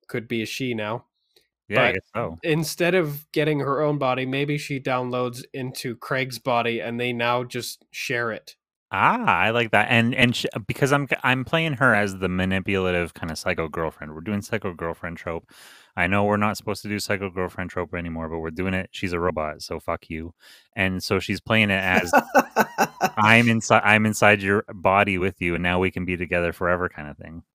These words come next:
Speaker 1: Poor Craig.
Speaker 2: Yeah, he secretly likes it. He's a, uh, masochist. Masochist? A sadist? What's the one? A masochist.
Speaker 1: He's,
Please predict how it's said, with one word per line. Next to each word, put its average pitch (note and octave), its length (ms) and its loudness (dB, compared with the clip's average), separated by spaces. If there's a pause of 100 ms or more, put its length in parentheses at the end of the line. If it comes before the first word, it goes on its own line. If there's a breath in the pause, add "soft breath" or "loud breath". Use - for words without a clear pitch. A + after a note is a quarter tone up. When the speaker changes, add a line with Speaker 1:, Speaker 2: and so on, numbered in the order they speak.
(240)
Speaker 1:
Poor D3+ 200 -2
Craig. B2 560 -2 (500)
Speaker 2:
Yeah, B2+ 320 0
he B2 240 -2 (120)
secretly D#2+ 440 -8
likes D2+ 300 -14
it. F#2+ 120 -8
He's G#2 260 -2
a, G2 260 2
uh, F#2 160 2
masochist. - 720 -4
Masochist? C3 640 -6
A G#2 60 -6
sadist? B2 500 -6
What's G#2 140 -8
the A2 140 -6
one? A#2 260 -6
A G2+ 40 0
masochist. E2 400 -4
Speaker 1:
He's, D#3 180 -2